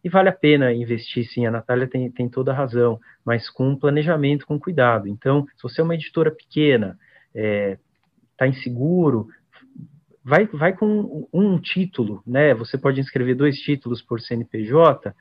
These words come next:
então faz bem feito um título, né? Consegue a aprovação desse título, no programa seguinte,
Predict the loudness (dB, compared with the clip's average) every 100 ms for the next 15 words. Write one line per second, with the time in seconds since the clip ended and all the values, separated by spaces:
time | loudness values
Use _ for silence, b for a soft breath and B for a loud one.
0 | b b b -4 -2 0 0 0 0 0
1 | 0 -4 -4 -6 -6 -6 -8 -10 _ _
2 | -2 -2 -2 -2 2 2 0 -4 B B
3 | -4 -2 0 -2 -2 -4 -4 -10 -12 -6
4 | -6 -4 -6 -4 -2 0 2 2 2 -4
5 | -6 -2 -2 -2 -6 -12